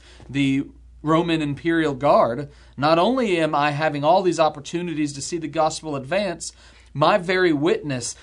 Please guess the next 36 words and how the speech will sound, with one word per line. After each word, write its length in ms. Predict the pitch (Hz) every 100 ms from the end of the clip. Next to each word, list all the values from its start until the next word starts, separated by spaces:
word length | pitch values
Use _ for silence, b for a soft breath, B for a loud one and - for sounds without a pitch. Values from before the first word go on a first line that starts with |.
| B -
as 220 | 151 135
one 380 | 139 151 170 160
who 180 | 160
is 200 | 147 -
suffering 500 | - 160 - 160 147
well, 420 | 131 147 156 131 113
my 200 | 143 180
very 320 | 180 170 156
witness 540 | 147 175 165 143 - -
as 180 | 135 123
one 280 | 143 160 160
who 120 | 151
is 160 | 131
trusting 720 | - - 185 180 - 131 127 127 B -
that 160 | 139
my 160 | 139 131
pain 400 | - 160 165 165
is 100 | 151
providential, 880 | - 151 143 139 165 175 - 131 B B -
that 440 | 117 156 202 -
very 440 | 151 156 185 196 190
witness 580 | 151 180 - 127 123 B B -
is 200 | 156 151
emboldening 1120 | 139 120 135 196 240 202 151 123 120 120 117 B B _
fellow 420 | - 214 180 202
brothers 420 | 165 165 170 147
and 140 | 151
sisters 420 | 143 165 - 156 147
in 120 | 143
Christ 560 | - 170 143 143 - B B -
to 160 | 170
go 520 | 131 120 156 165 196
and 180 | 196 151
speak 540 | - - - 175 175 160
this 240 | 175 -
gospel 720 | 151 160 156 156 - 151 139